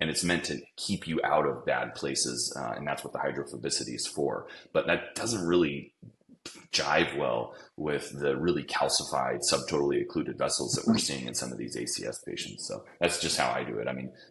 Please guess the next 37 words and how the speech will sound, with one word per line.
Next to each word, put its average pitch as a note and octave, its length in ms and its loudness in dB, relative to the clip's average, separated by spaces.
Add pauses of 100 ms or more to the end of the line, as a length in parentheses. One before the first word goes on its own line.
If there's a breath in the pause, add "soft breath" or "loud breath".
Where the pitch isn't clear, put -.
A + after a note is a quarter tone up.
there's - 340 -4
other E2 220 6
ways, D2+ 340 4
but - 200 0
I, C#2+ 220 2
I - 40 0
think E2+ 200 0
that, C#2+ 120 -4
that C2+ 160 0 (240)
if D#2 160 -8
you D#2+ 200 0 (360 soft breath)
are D2+ 100 4
consistent - 540 4
with D#2+ 200 0
your C#2+ 300 0
C E2+ 220 2
T D2 240 -2
O D2 360 4
or C2+ 180 0
your B1 400 -2
complex - 460 0
coronary C2+ 540 -2
wire C#2 220 -2
escalation D2 560 0
scheme, D#2+ 380 -2 (440 loud breath)
um, B1 580 2
that D2 360 0
you're C#2+ 220 2
gonna C#2 180 -2
have C#2 140 -2
the C#2 80 -4
most C#2 280 0
success - 540 -2
in C#2 140 -2
a A#1+ 180 -6 (420)
unpleasant D2 560 0
situation, B1 680 -4